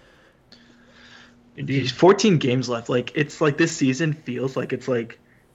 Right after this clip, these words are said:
Speaker 2: you're like, "Wow, this has been a long season," but then you're <laughs> like, they've played, like, forty-some games. You're like, "This would be half of a normal season."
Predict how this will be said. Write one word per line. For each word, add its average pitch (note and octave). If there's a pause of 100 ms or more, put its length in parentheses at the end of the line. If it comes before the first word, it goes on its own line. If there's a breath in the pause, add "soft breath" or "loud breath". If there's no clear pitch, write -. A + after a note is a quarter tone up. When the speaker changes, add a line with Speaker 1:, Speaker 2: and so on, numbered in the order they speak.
(120)
Speaker 2:
you're C#3+
like, C3
"Wow, B2
this C3+
has C#3+
been C#3
a A#2
long A#2+
season," A#2
but A#2+
then A#2+
you're B2+
<laughs> -
like, C3+
they've C3
played, C3
like, C3+
forty-some C#3+
games. C#3+
You're -
like, C3+
"This D#3+
would D3+
be D3+
half B2
of B2
a B2
normal D#3+
season." D3